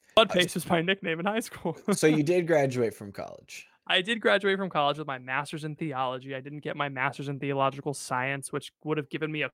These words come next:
Speaker 1: cooler hood, and I'm bitter about that. But hey, you live and you learn, right?
Speaker 2: Yeah.
Speaker 1: Um, so,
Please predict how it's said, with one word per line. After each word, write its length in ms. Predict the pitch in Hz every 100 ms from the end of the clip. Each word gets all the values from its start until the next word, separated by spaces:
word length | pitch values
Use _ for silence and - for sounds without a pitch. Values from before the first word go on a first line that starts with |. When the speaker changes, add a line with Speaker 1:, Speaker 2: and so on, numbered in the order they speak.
| _
Speaker 1:
cooler 520 | - - 170 170 170
hood, 340 | 170 160 156 160
and 80 | 147
I'm 160 | 131 - _ -
bitter 240 | 156 156
about 300 | 151 143 139
that. 240 | - 143 147
But 120 | 151
hey, 160 | 139 127 - _ _ _ - _ _ _ _ _ -
you 140 | 160
live 180 | 160 196
and 80 | 202
you 100 | 196
learn, 220 | 196 185 127 _ _ -
right? 140 | -
Speaker 2:
Yeah. 140 | 151 85 _ _ _ _ -
Speaker 1:
Um, 320 | 143 139 135
so, 380 | - 147 135